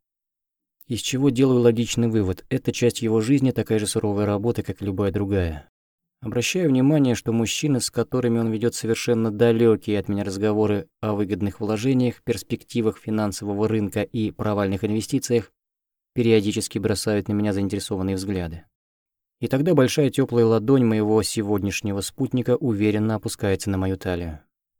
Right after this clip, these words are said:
Не знаю, хорошо это или плохо, но в такие моменты я чувствую себя странно защищенной. Хотя, вероятно, должна чувствовать неприязнь от показательных собственнических касаний постороннего человека. «Константин, я думал, вы остались у Мазурского.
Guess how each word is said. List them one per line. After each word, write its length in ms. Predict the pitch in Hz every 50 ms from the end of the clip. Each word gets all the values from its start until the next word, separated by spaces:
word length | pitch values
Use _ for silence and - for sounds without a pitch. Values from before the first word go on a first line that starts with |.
| _ _ -
Не 180 | 120 120 120
знаю, 300 | 110 113 131 127 110 101 90
хорошо 480 | - 117 110 110 101 - - - 120
это 160 | 107 - - 107
или 160 | 101 107 110
плохо, 360 | - 131 135 135 120 - -
но 80 | 101 92
в 60 | -
такие 260 | - 104 - 117 110
моменты 360 | 107 110 110 120 113 101 107
я 40 | 101
чувствую 300 | - - 98 107 107 98
себя 300 | - - 101 107 104 -
странно 460 | - - - - 110 107 104 104 104 98
защищенной. 840 | 101 92 - - 104 - - - 107 92 90 87 82 80 78 _ _ _ _ _ _ _ _ _ _ _ _ _ _ _ _ _ _ _ _ _ _
Хотя, 260 | - - 98 - 104
вероятно, 460 | 98 101 101 101 98 98 - 104 98
должна 280 | 98 98 95 98 98 95
чувствовать 440 | - - 95 - - 98 98 - -
неприязнь 640 | 101 - 98 101 101 104 110 101 87 85 80 78 -
от 220 | 107 98 _ _ -
показательных 920 | 101 - - 107 101 90 87 104 104 95 - - 95 90 85 - - 78
собственнических 880 | - - - - 107 98 - - - - 104 95 - 101 - - 98 -
касаний 420 | - 107 95 - - 107 101 101 101
постороннего 460 | - 95 - 104 104 98 95 95 92
человека. 540 | - 110 101 98 92 92 87 - 101 90 - _ _ _ _ _ _ _ _ _ _ _ _ _ _ _ _ _
«Константин, 580 | - 131 131 123 - - 202 196 170 - 175 123
я 160 | 110 127 165 170
думал, 280 | 180 185 185 190 185 175
вы 120 | 185 185
остались 460 | 165 - - 180 175 175 165 - -
у 140 | 170 175 180
Мазурского. 920 | 175 175 170 156 160 180 151 - - - - 123 143 160 151 110 90 -